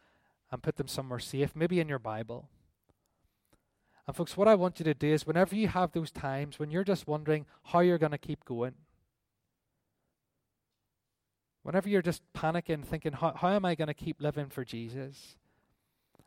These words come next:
I want you to take out this little flyer and I want you to read these words. They're the words of two Northern Irish songwriters,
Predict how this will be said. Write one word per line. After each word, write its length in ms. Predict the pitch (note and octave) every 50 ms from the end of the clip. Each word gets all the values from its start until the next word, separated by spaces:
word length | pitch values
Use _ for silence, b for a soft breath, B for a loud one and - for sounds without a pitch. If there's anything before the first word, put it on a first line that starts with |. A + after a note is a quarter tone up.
| _ -
I 60 | E3+
want 120 | G3+ G3+ -
you 60 | F#3+
to 80 | E3+
take 260 | - - - F#3 - -
out 140 | E3+ D#3+
this 240 | - D#3+ D3+ - -
little 400 | D#3+ D#3 D3+ D3+ D3+ C#3 C3 A2+ _ _ _ _ _ _ _
flyer 360 | - - C3+ B2+ C3 C3+ C3+
and 200 | - C3 C#3 D#3+
I 60 | F3+
want 180 | F#3+ G3 F#3 -
you 80 | E3+
to 100 | D3 D3+
read 240 | C#3 C#3 C#3+ C#3 -
these 240 | - C3 B2 A#2 - A2
words. 580 | A2 G#2+ A2 - _ _ - - - - - _ _ _ _ _ _ _ _ _ _ _ _ _ _ _ _ _ _ _ _ _ _ _ _ _ _ _ _ _ -
They're 100 | D#3 D#3
the 80 | D3+ D3+
words 240 | D#3 F3+ F3+ D#3+ F3
of 100 | E3 -
two 200 | - E3+ D#3+ D#3
Northern 240 | D#3+ D3+ D3 D3
Irish 340 | C#3+ C3+ C#3+ D3 C#3 - -
songwriters, 560 | D3+ C#3+ C#3+ C#3+ C#3+ D3 C#3+ D3+ C#3 C3 -